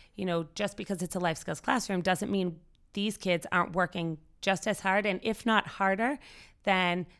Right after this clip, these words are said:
some of the kids in the regular ed classrooms. And so I opened it up to the public, and I tweeted out, and we have gotten such a good response, um, with the Twitter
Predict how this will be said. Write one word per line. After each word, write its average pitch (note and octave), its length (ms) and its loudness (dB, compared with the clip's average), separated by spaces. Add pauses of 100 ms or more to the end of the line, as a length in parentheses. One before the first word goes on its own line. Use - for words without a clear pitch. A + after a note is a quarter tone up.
(120)
some G#3 260 0
of F3+ 60 0
the F3+ 60 -2
kids E3+ 460 -4
in E3 140 0
the D#3+ 100 -2
regular E3 360 -4
ed D3+ 180 -6
classrooms. F3 680 -8 (300)
And F3+ 180 -2
so F3 500 4 (340)
I F#3 200 4
opened G3+ 320 4
it G3 80 0
up F#3+ 160 2
to - 80 -8
the F#3 80 -2
public, G#3+ 680 2
and E3 640 -2 (220)
I D#3+ 340 -2
tweeted E3+ 340 -6
out, A3 380 4
and F#3 260 -2 (180)
we G#3+ 120 -2
have G#3 120 -2
gotten G3 280 -4
such - 240 -4
a F#3 60 -2
good F#3 340 -2
response, G3 760 -2 (440)
um, E3+ 500 -2
with F#3 400 0
the A#3+ 80 -2
Twitter B3 460 -2